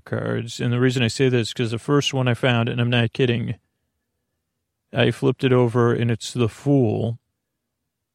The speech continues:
And on the bottom of the card, on a scroll, it says, "A fool." Below the Fool is a symbol of a sack. Uh, I don't know if it's a sack of money.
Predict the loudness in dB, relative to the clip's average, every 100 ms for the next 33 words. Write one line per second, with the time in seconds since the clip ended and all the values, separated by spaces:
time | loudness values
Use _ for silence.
0 | _ _ _ _ -4 2 4 4 2 2
1 | 4 4 2 4 4 6 4 2 0 0
2 | -2 -6 -6 0 4 4 4 0 0 0
3 | 0 -4 -6 -6 -2 2 4 2 0 -4
4 | 0 0 2 2 4 2 0 0 4 4
5 | 4 0 -2 -2 -4 -2 0 2 2 0
6 | -4 -6 -4 -2 0 0 -2 -6 -6 -2
7 | -2 0 -2 -2 -2 -4 -6 -8 -8 -2
8 | 0 0 -2 -6 -4 -2 2 2 4 2
9 | 0 -2 -4